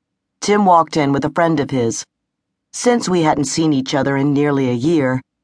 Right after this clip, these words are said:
we chatted briefly, but apparently enough for him to realize I was no longer married. Again, I didn't give him another thought, until he called a few days later. "Hey, Doreen,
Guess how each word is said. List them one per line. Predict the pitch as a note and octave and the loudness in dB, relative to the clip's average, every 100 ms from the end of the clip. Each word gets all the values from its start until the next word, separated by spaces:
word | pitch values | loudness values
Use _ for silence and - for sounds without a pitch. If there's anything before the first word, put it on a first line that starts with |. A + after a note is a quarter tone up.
| _ | _
we | - A#3+ | -4 -4
chatted | - G#3 G3+ F#3+ | 0 0 0 -2
briefly, | F#3+ F3+ - B2+ - - _ _ _ _ | -2 -2 -2 -4 -4 -10 _ _ _ _
but | G#3+ | 0
apparently | G#3+ G#3+ A3 - F3 | 2 2 2 2 2
enough | E3 D#3+ D#3 | 2 2 0
for | D#3+ | -2
him | E3+ G3+ | 0 0
to | D3+ | 0
realize | C#3+ C#3 C3 C3+ C#3 | 0 2 2 0 0
I | - C#3+ | 0 0
was | C3 C3+ C#3 | 0 -2 -2
no | B2+ | -2
longer | A#2+ A#2 A#2 B2 | 0 -2 -2 0
married. | D3+ F#3+ C#3 A2+ G#2+ _ _ _ _ _ _ _ | 0 2 2 -2 -6 _ _ _ _ _ _ _
Again, | D#3+ F3 C3+ C#3 C3+ B2+ B2 - _ _ - | 0 0 0 -2 -2 0 -2 -6 _ _ -2
I | D3 | 0
didn't | D#3 F3+ F3+ | 0 0 0
give | F3+ E3 | -2 0
him | E3+ F3 | 0 0
another | C3 C3 B2+ C3 C#3 C#3+ | 0 0 0 0 0 -2
thought, | - C3+ B2 A2+ - _ _ _ _ _ - | 0 0 2 -2 -10 _ _ _ _ _ -4
until | A#3+ A#3+ A#3+ | -4 -2 0
he | A#3+ | 0
called | A3 A#3 G#3+ C#3+ C3+ | 0 0 2 2 0
a | D#3+ | -4
few | - F3 | -2 -2
days | E3+ F3+ F#3+ | 0 -2 -2
later. | F#3 F3+ C#3+ A#2+ - _ _ _ _ _ _ _ _ | -2 0 -2 -4 -8 _ _ _ _ _ _ _ _
"Hey, | G#3 A#3 B3 | 2 2 2
Doreen, | G#3 F#3 G3 G#3 D#3+ C3+ C3+ | 2 2 2 2 2 0 -4